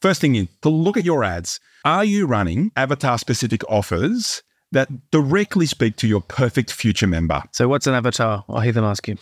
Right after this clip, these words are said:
Speaker 1: If you look at your current studio right now and you pick one, one guy,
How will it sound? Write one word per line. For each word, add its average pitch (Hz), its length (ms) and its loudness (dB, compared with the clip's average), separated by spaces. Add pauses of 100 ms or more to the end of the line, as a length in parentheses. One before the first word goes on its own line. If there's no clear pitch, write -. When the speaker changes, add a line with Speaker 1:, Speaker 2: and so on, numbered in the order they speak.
(180)
Speaker 1:
If 131 160 0
you 226 140 4
look 247 160 0
at 190 40 2
your 156 140 0
current 127 280 0
studio 113 240 2
right 104 220 0
now 98 220 0
and 104 100 0
you 113 80 2 (140)
pick - 240 -2
one, 180 540 2
one 151 260 2
guy, 123 400 -2